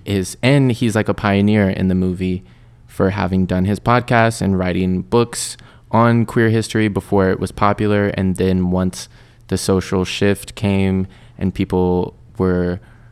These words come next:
discovering what he produced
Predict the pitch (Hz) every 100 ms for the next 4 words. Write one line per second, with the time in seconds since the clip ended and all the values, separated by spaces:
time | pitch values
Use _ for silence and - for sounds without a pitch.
0 | - - - - - - 101 - 95 95
1 | 95 92 92 87 92 - - 90 90 87
2 | - - 90 92 98 113 -